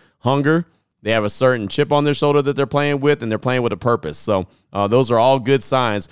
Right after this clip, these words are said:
for a team that is not gonna get complacent. Now, I know we've been down this road before. They're five and two right now. We remember six and two. We remember six and three, and we remember how that shook out. Uh, I just go ahead and say, like Rich Bisaccia says,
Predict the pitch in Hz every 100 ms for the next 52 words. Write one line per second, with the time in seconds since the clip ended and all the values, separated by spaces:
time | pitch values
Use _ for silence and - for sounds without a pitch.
0 | _ - 110 92 127 123 107 104 98 107
1 | 135 117 117 113 113 107 95 104 92 90
2 | 85 101 95 _ _ - 104 120 127 127
3 | 127 135 139 135 131 117 139 143 135 123
4 | 147 131 113 101 123 135 135 107 143 123
5 | 117 110 107 85 _ _ 101 110 120 135
6 | 139 - 151 131 95 120 107 107 123 131
7 | - 143 147 127 147 143 113 113 123 127
8 | 123 127 - 131 107 123 98 - - _
9 | - 101 101 107 110 107 131 117 120 117
10 | - 120 123 117 113 123 113 110 127 127
11 | 131 110 131 135 117